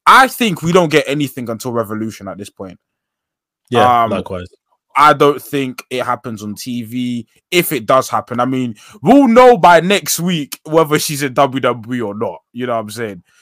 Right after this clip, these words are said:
Speaker 1: If nothing happens next week at the Rumble, then I think we're pretty locked in for, like,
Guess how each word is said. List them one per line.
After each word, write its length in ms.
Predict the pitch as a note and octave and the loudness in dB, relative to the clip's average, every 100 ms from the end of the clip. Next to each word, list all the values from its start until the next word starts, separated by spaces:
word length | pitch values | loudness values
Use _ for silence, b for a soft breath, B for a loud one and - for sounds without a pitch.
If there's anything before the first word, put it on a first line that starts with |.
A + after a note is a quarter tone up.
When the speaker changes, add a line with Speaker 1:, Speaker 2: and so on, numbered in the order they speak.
| _ | _
Speaker 1:
If 220 | B2+ A#2+ | -14 2
nothing 300 | F#3 A3 G#3 | 4 4 2
happens 520 | F#3 F#3+ F3 D#3 C3 | 0 0 0 -4 -2
next 300 | C#3+ D#3 - | 0 0 -2
week 200 | D#3 D#3 | -8 -6
at 120 | D3+ C3 | -6 -4
the 80 | |
Rumble, 480 | C3+ D3 C#3 C#3 C#3+ - _ b b | 2 2 2 -4 -6 -10 _ b b
then 320 | - D3 C#3+ D3 - | 0 0 -2 -10 -4
I 140 | C#3+ | -4
think 340 | C#3+ G3+ G3 D3+ | -4 -4 -4 0
we're 120 | D#3 | -2
pretty 800 | D3+ D#3+ F3+ D3 D3+ D3 C#3 A#2 | -2 -4 -4 -4 -6 -4 -6 -4
locked 420 | C#3+ C#3+ - - | 0 -2 -2 -10
in 180 | D3 A#2 | -8 -10
for, 240 | - A#2 | -10 -6
like, 180 | A2 A2 | -6 -6